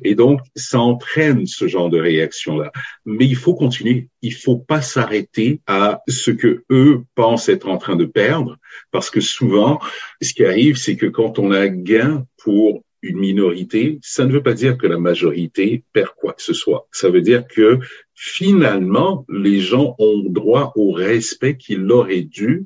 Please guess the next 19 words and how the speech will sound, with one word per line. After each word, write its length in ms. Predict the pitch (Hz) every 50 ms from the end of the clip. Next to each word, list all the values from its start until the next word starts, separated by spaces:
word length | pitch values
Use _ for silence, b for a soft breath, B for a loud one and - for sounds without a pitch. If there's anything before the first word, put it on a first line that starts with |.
| - -
et 140 | 110 107 107
ont 160 | 104 101 -
droit 220 | 98 - 139 160
aux 100 | 151 123
mêmes 300 | 107 113 151 175 180 156
chances 680 | 127 - - - 160 165 151 110 - - - - - - -
que 100 | - -
les 260 | 104 87 87 82 - -
autres. 280 | - - - - - _
Si, 260 | - - - - 190 208
par 200 | 196 185 147 120
exemple, 400 | 113 101 92 107 104 95 95 95
aujourd'hui, 420 | 87 82 90 82 78 76 76 80
les 140 | 80 82 -
personnes 340 | - 92 - - - 104 90
afrodescendantes 920 | 87 - - - 85 73 80 80 - - 87 85 85 - 135 151 147 131 b b b b b b -
ont 280 | 107 101 110 113 113
un 300 | 110 101 95 98 107 117
accès 720 | 139 143 123 123 - - - - - 123 117 123 147 165